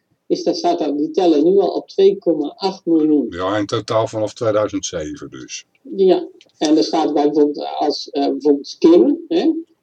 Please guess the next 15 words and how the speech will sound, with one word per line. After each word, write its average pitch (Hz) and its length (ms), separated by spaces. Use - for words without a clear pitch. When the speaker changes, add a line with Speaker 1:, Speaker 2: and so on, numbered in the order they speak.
Speaker 1:
Eh, 175 220
de 311 80
hel-, 208 560
eh, - 120
financiële 190 600
in-, 165 340
het 185 340
skimmen 202 360
van 143 140
een 127 200
bankpas, 220 640
het - 160
skimmen - 560
van, 139 400
eh, 139 600